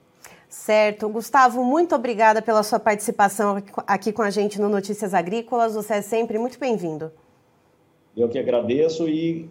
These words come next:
Speaker 2: a partir do momento, se a, se existir uma alta nos próximos dias, ficar de olho no mercado futuro aí e não deixar passar pro segundo semestre já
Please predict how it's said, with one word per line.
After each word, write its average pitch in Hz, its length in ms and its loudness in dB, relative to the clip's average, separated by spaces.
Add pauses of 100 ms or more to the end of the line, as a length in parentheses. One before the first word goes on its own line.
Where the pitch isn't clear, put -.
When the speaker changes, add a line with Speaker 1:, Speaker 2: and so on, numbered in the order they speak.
Speaker 2:
a 135 120 0
partir 139 260 -4
do 165 60 -4
momento, 147 280 -2
se 143 120 -2
a, 135 100 2
se 123 260 -10
existir 139 380 -4
uma 151 140 2
alta 131 240 0
nos 131 140 -8
próximos 131 460 -4
dias, 156 200 -6
ficar 156 240 -2
de 143 160 -2
olho 139 200 0
no 143 80 -8
mercado 135 360 -2
futuro 131 400 -4
aí 147 400 -2
e 156 40 -4
não 160 120 -6
deixar 147 340 0
passar 139 360 -2
pro 143 120 -8
segundo 143 300 -10
semestre 123 560 -6
já 123 360 -2